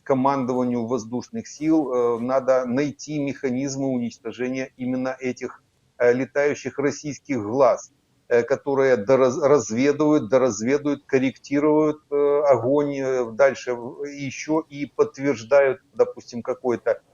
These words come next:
поражение, опять же, с корректировкой, и работают в режиме такого средства объективного контроля,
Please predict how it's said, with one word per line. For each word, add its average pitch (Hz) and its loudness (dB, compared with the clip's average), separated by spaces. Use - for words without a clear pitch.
поражение, 143 4
опять 123 0
же, 113 -4
с - -8
корректировкой, 139 -2
и 139 -4
работают 135 -4
в 127 -8
режиме 123 -4
такого 123 2
средства 143 -2
объективного 127 -2
контроля, 120 0